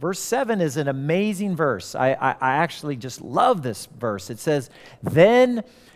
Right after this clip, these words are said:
you will experience God's peace."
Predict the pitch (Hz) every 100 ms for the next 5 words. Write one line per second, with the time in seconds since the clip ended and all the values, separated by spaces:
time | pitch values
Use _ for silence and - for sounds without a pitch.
0 | _ 123 127 202 208 185 143 - - -
1 | 165 185 185 185 - - 131 135 - -
2 | 135 90 - -